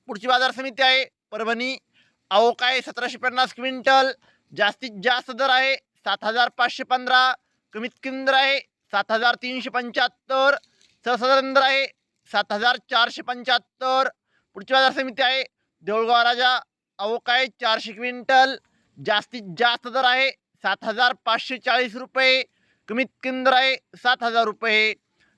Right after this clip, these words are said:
सर्वसाधारण दर आहे सात हजार दोनशे रुपये. शेतकरी मित्रांनो, पुढची बाजार समिती आहे उमरेड, अवकाळी एकशे बत्तीस क्विंटल,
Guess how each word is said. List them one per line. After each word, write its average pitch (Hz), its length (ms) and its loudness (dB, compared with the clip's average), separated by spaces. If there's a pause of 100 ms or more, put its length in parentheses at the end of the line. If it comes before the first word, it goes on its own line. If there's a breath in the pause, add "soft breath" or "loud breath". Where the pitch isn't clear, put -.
सर्वसाधारण 262 500 2
दर 269 80 6
आहे 254 260 2 (260)
सात 196 220 0
हजार 247 300 0 (160)
दोनशे 220 480 -2
रुपये. 247 400 2 (540)
शेतकरी 233 220 -8
मित्रांनो, 247 400 2 (200)
पुढची 220 200 -6
बाजार 254 260 2
समिती 254 320 -4
आहे 269 240 0 (220)
उमरेड, 226 540 0 (480)
अवकाळी 247 540 0 (120)
एकशे 226 220 -10
बत्तीस 240 360 -10
क्विंटल, 254 600 2